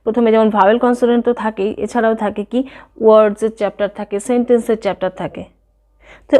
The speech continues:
ওয়ার্ডস, সেন্টেন্স এই দুটো বিষয় নিয়ে অনেক বাচ্চারা অনেক সময় কনফিউজড হয়ে যায়। ওয়ার্ডসকে বলে সেন্টেন্স, সেন্টেন্সকে বলে ওয়ার্ডস, এরকম অনেক রকম কনফিউশন আসে।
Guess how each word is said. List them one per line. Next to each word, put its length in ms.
ওয়ার্ডস, 440
সেন্টেন্স 680
এই 280
দুটো 280
বিষয় 380
নিয়ে 260
অনেক 280
বাচ্চারা 340
অনেক 240
সময় 200
কনফিউজড 500
হয়ে 120
যায়। 200
ওয়ার্ডসকে 400
বলে 300
সেন্টেন্স, 440
সেন্টেন্সকে 400
বলে 240
ওয়ার্ডস, 320
এরকম 300
অনেক 280
রকম 220
কনফিউশন 520
আসে। 340